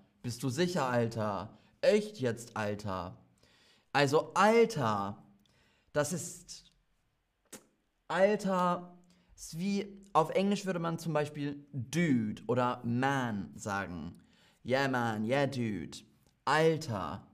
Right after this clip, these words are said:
Alter." Beim Treffen sagte sie nach gefühlt jedem Satz, "Alter." Sagte sie nach gefühlt jedem Satz, "Alter." "Ja voll, Alter. Bist du sicher, Alter?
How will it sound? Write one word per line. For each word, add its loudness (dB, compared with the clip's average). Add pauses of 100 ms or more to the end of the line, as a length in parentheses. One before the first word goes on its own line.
(680)
Alter." -2 (320)
Beim 0
Treffen -2
sagte -4
sie -8
nach -2
gefühlt -6
jedem -2
Satz, -4 (400)
"Alter." -2 (1120)
Sagte 0
sie -4
nach 0 (160)
gefühlt 0
jedem -2
Satz, -4 (360)
"Alter." -2 (280)
"Ja 0
voll, 6
Alter. 0 (180)
Bist -6
du 2
sicher, 0
Alter? 0